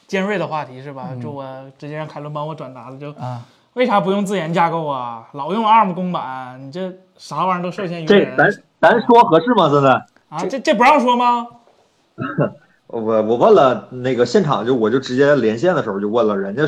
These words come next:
Speaker 3: 回答也很诚恳，非常非常诚恳，或者说就是我完全没有想到的答案。他们内部有自研的架构，然后他们通过对比之后，我，我，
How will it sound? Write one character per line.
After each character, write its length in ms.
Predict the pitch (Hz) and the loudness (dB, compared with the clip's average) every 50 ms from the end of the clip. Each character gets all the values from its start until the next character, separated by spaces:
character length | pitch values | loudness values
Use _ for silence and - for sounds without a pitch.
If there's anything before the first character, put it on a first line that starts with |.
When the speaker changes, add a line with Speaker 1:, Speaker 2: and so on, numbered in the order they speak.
| 147 - | -4 -2
Speaker 3:
回 100 | - 135 | -2 0
答 180 | 131 131 127 127 | 2 2 2 2
也 100 | 131 131 | 2 0
很 100 | 127 120 | -2 -4
诚 220 | 107 - - 107 110 | -10 -12 -14 -10 -8
恳， 120 | 131 110 104 | -8 -8 -8
非 260 | - - 214 247 269 | 0 4 6 6 6
常 240 | 196 - 160 139 131 | 6 4 2 2 4
非 80 | 143 | 4
常 160 | 131 135 131 131 | 4 4 2 0
诚 180 | - - 127 | 0 -2 0
恳， 220 | 127 139 127 123 113 | 0 0 0 0 2
或 100 | 127 127 117 | 2 2 2
者 60 | 113 | 2
说 240 | 113 120 117 117 - _ _ _ _ _ _ | 2 0 0 -2 -4 _ _ _ _ _ _
就 120 | - 151 | 4 4
是 60 | 147 | 6
我 240 | 147 143 135 139 143 | 6 6 6 6 6
完 200 | 135 139 147 196 | 6 6 4 6
全 160 | 240 240 247 | 6 4 4
没 80 | 220 208 | 6 6
有 80 | 208 - | 4 4
想 240 | 214 - - 117 | 4 2 -2 0
到 200 | 117 139 165 156 | 2 4 4 4
的 80 | 135 117 | 4 2
答 60 | 107 | 0
案。 220 | 110 113 107 98 - _ _ _ _ _ _ _ _ _ _ | 0 -2 -2 -4 -8 _ _ _ _ _ _ _ _ _ _
他 140 | - - 269 | -2 0 2
们 100 | 269 269 | 2 2
内 140 | 277 285 269 | 2 0 2
部 120 | 247 262 | 2 4
有 280 | 214 151 135 120 104 117 | 4 4 4 2 2 0
自 140 | - - 214 | 0 2 2
研 140 | 160 123 117 | 2 4 2
的 120 | 117 113 | 0 0
架 140 | 120 113 104 | 2 2 2
构， 260 | 101 104 98 95 - _ _ _ _ _ _ _ _ _ _ _ | 0 -2 -4 -6 -10 _ _ _ _ _ _ _ _ _ _ _
然 120 | - 127 135 | 0 2 4
后 160 | 160 208 220 | 4 4 4
他 140 | 214 - 202 | 2 2 0
们 120 | 214 214 | 0 0
通 160 | 208 - 208 208 | -2 -2 2 4
过 100 | 208 208 | 6 6
对 220 | 202 - 277 247 | 6 4 0 0
比 160 | 156 117 104 | -2 -4 -6
之 120 | - 123 135 | -6 -4 0
后， 380 | 147 151 135 110 - - - _ _ _ | 2 2 2 2 -2 -8 -18 _ _ _
我， 120 | 123 127 | 2 2
我， 340 | 127 131 - 135 135 131 | 2 2 0 -4 -6 -6